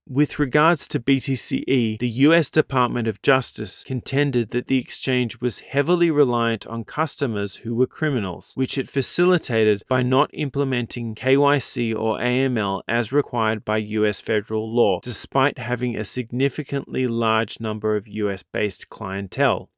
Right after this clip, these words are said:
They also claimed that the company had also failed to register with FinCEN as a money services business.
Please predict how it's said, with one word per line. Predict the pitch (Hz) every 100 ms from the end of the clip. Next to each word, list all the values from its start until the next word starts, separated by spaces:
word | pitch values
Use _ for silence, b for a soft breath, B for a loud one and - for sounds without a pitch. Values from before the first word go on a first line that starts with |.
| _ _
They | - 135
also | - 143 170 190
claimed | 180 - 123 110 107 -
that | 127
the | 135
company | - 151 156 147 117 110
had | 101 110 -
also | 131 156 - 156
failed | 143 - 131 117 -
to | 123
register | 107 147 170 156 - 113 101
with | 123 - -
FinCEN | 165 175 151 - 104 98
as | 113 113
a | 135
money | 123 104 113
services | - 110 101 101 - 110
business. | - 156 143 113 92 -